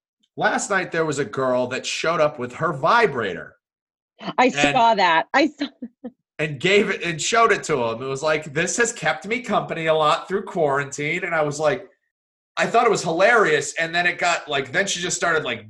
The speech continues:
Speaker 1: beating it to death. So it went
Speaker 2: No.
Speaker 1: hilarious, hilarious, hilarious. "All right, stop. Please stop. Don't ever bring it out again. Why are you still walking around with that? You've been doing this for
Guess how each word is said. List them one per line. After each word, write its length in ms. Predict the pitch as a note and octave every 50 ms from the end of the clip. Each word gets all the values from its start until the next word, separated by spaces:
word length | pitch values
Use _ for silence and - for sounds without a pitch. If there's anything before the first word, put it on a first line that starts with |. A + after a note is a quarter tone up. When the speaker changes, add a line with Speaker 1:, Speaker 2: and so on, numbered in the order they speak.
| -
Speaker 1:
beating 320 | - D#3+ E3 F3 E3 D#3 D3
it 140 | C#3 - -
to 160 | C3 - - -
death. 300 | - C#3+ C3+ B2 G#2+ - -
So 220 | D3 D#3 D3+ D3+
it 60 | D3
went 200 | D#3+ E3 D#3+ E3+
Speaker 2:
No. 280 | F3 F3 F#3 F#3 F#3 F#3
Speaker 1:
hilarious, 420 | F#3 E3+ D#3+ D#3+ D#3+ D#3 D3+ D3+
hilarious, 520 | - D#3+ D#3+ D#3 D#3 D#3 D#3 D#3 D3+ D3+ -
hilarious. 440 | D3+ D3+ D3+ D#3 D3+ D3+ D3+ D3+ -
"All 140 | D#3+ D#3 D3+
right, 220 | D3+ D3 C#3+ D3
stop. 600 | - - - - D#3+ D3+ D3+ D3 D3 - - - -
Please 320 | E3 D#3+ D3+ D3 D3 -
stop. 400 | - D#3+ D3+ D3+ D3 D3 - -
Don't 180 | - D#3 D#3+ D#3+
ever 160 | D#3+ D3+ D#3
bring 220 | - C#3+ D3+ D3+ D3
it 80 | C#3+
out 140 | C#3+ C#3+ C#3
again. 340 | C3+ B2 C#3+ C#3+ C#3 C3+ C3
Why 180 | C3 C#3+ D3+
are 40 | D3+ D3+
you 100 | C#3+ D3
still 200 | - - E3 C#3+
walking 380 | C3+ D3 D3 D3 D3 C#3+ C3 B2+
around 260 | B2+ C3 C3+ C#3 C3+
with 100 | C3+ C3
that? 280 | C3+ C#3 C#3 C3+ C3+ - - _ _ _ _ _ _
You've 80 | D3 D#3
been 100 | E3 D3+
doing 180 | D#3+ D#3 D#3 D3
this 180 | D3 C#3 -
for 120 | - C3+